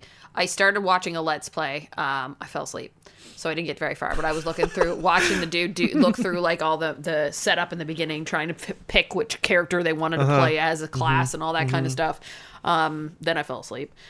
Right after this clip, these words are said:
Speaker 1: uh, 'cause that's what I do when I go to bed at night is I watch YouTube. So I've kinda trained my brain to, you know, watch five minutes,
Speaker 2: Shut
Speaker 1: pass
Speaker 2: down.
Speaker 1: out. Um, actually, one of the things that I got for my birthday that I asked my mom for was a, um,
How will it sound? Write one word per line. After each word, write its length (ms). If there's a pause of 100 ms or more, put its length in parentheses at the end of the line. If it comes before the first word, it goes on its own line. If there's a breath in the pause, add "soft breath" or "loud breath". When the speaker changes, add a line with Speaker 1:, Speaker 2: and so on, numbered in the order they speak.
(160 loud breath)
Speaker 1:
uh, 280
'cause 200
that's 180
what 80
I 100
do 180
when 120
I 220
go 100
to 60
bed 140
at 80
night 160
is 100
I 60
watch 240
YouTube. 340
So 80
I've 80
kinda 240
trained 260
my 120
brain 300
to, 140 (160)
you 120
know, 220 (140)
watch 220
five 200
minutes, 220
Speaker 2:
Shut 180
Speaker 1:
pass 80
Speaker 2:
down. 180
Speaker 1:
out. 140 (540 loud breath)
Um, 400
actually, 360
one 160
of 80
the 100
things 280
that 100
I 40
got 380 (140)
for 100
my 120
birthday 580
that 80
I 20
asked 220
my 60
mom 300
for 380 (420 loud breath)
was 360
a, 260
um, 420